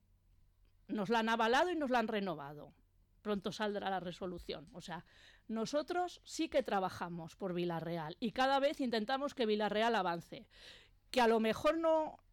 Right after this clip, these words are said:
no llevamos el ritmo que nos gustaría, pues, o posiblemente, si a lo mejor las circu-, circu-, uy, perdona, las circunstancias económicas fueran las, fueran diferentes y no tuviéramos la gota malaya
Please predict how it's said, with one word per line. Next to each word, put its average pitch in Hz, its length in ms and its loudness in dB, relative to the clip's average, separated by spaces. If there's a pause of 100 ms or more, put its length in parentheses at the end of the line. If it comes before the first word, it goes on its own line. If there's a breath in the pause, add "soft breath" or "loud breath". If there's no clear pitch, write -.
no 269 280 4
llevamos 277 480 4
el 262 100 0
ritmo 269 280 0
que 247 100 2
nos 247 120 0
gustaría, 247 440 0
pues, - 260 -8 (100)
o 190 180 -6
posiblemente, 226 720 0
si 202 100 -4
a 185 60 0
lo 185 80 -2
mejor 233 240 -2
las - 360 -2
circu-, 254 320 -4
circu-, 240 460 -4
uy, 202 220 -2
perdona, 196 420 -4
las 226 180 -2
circunstancias 254 600 -4
económicas 240 560 -2
fueran 254 320 0
las, 214 200 -2 (600 loud breath)
fueran 247 280 2
diferentes 233 920 -4 (920 soft breath)
y 226 120 2
no 247 140 4
tuviéramos 240 600 2
la 185 120 0
gota 214 260 2
malaya 226 560 2